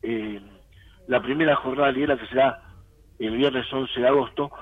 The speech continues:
Los equipos están apuntalando y a seguir de cerca lo que va a pasar el domingo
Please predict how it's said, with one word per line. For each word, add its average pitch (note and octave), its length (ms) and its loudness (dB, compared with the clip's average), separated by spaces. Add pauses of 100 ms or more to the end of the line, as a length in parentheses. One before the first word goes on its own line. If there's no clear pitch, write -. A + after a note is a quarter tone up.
(280)
Los A#2 120 -4
equipos C3 320 -2
están C#3 440 -2 (440)
apuntalando F3+ 880 6 (440)
y D3+ 160 4
a C#3+ 120 4
seguir D#3+ 220 8
de C#3+ 100 6
cerca D#3 240 4
lo C3 100 6
que C#3+ 60 4
va D#3 60 8
a C3+ 40 4
pasar C#3+ 240 4
el C3+ 80 6
domingo D#3 380 2